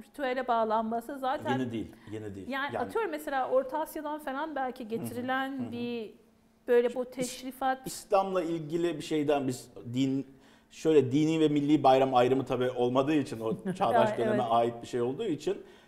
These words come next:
Speaker 2: e, burada zaten yani İslam'la ilgili bir, e, durum var. Ama tabii bunun kökenlerinin zaten daha geriye Osmanlılardan öncesine Selçuklular var bir
Speaker 1: Evet.
Speaker 2: defa zaten yani. Oraya gittiği çok açık yani,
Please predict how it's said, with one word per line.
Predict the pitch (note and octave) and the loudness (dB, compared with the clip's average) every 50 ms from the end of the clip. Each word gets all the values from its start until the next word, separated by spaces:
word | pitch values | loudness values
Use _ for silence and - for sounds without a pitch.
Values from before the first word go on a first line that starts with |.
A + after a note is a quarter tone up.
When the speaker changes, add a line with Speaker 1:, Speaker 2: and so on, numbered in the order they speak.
| - - | -2 2
Speaker 2:
e, | D3+ D3 D3 D3 | 4 4 4 4
burada | E3+ D#3 F3 E3 | 2 -2 0 0
zaten | D3+ E3+ E3+ D#3+ E3 F3+ E3 E3 | 6 6 6 6 6 4 2 2
yani | E3 D#3+ D#3+ D#3 D#3+ E3 E3 D3+ A2+ C#3 | 2 -2 -2 -2 -2 -4 -8 -8 -8 -8
İslam'la | D#3+ - - - - E3 D#3+ D#3 D#3+ D3 C3 A#2 A2+ A2+ - | -10 -10 -10 -6 2 6 6 6 6 4 4 4 4 2 0
ilgili | C3 B2 A2+ A2 A2+ A2+ A2+ G2+ G2 | -4 -6 -4 -4 -2 -2 -2 -2 -2
bir, | G#2+ G2+ G2 - - - - _ _ - | -2 -2 -2 -4 -10 -20 -20 _ _ 0
e, | A2 A2+ A2 G#2+ G#2+ G#2+ A2 | 2 2 2 2 0 -2 -2
durum | A#2+ A#2+ A#2 A#2 A#2+ C#3 | 0 0 0 2 2 4
var. | F#3 A#3 | 4 4
Ama | - F#3 F3+ F3+ | 4 4 4 4
tabii | F3+ G#3 G3 F3+ D3+ | 6 6 6 6 4
bunun | D#3 F#3 F#3 | 2 0 -2
kökenlerinin | - - D#3+ D3 - D#3+ D3+ D3+ D#3 D3+ D#3 D#3+ F3 E3+ D#3+ | 0 0 0 2 4 4 4 4 4 4 2 2 0 -2 2
zaten | D3+ D3+ D3+ D3 C#3 - D3 D3+ D3+ - - - - - _ - | 8 8 8 8 8 6 4 4 2 -2 -14 -18 -20 -20 _ 2
daha | - C3+ C3 E3 | 2 4 4 4
geriye | D3 C#3+ C#3+ C#3 C3+ C3+ C#3 | 6 6 6 8 8 6 4
Osmanlılardan | A#2+ B2 A#2 - C#3 C#3+ C#3+ C#3+ C#3 C3+ C3 B2+ B2+ C#3 C#3 A#2+ | 2 0 -6 -4 -2 0 0 0 2 2 2 4 4 2 0 0
öncesine | A#2 A#2+ A#2+ B2 B2 B2 - B2+ A#2+ A2 | -2 -4 -2 -2 -4 -4 -4 -4 -4 -4
Selçuklular | - - A#3 A#3+ - - - - - D3+ C#3+ C#3 C3 | 0 2 2 2 2 -2 -12 -8 0 4 6 6 6
var | A#2 G#2 G2 F#2+ | 6 4 2 2
bir | G#2 | -2
Speaker 1:
Evet. | G#2+ G2+ G2 | -4 -4 -2
Speaker 2:
defa | G2 G2 G2+ | -4 -6 -4
zaten | G2 G#2 G2 G2 - A2 G#2+ | -2 -2 -2 -2 -2 -6 -8
yani. | A2 A#2 B2+ C#3+ - B3+ | -6 -6 -6 -6 -6 -6
Oraya | G3+ F#3+ E3+ D#3 C3 A#2 | -6 -4 0 0 0 0
gittiği | A#2 B2 A#2+ - - G3+ B3+ | -2 -4 -8 -10 -12 -12 -8
çok | - E3 C#3+ B2+ | -6 -6 -4 -4
açık | C#3+ - - - - - | -6 -6 -8 -14 -6 -4
yani, | A2+ G#2 F#2 F#2 | -4 -2 -4 -6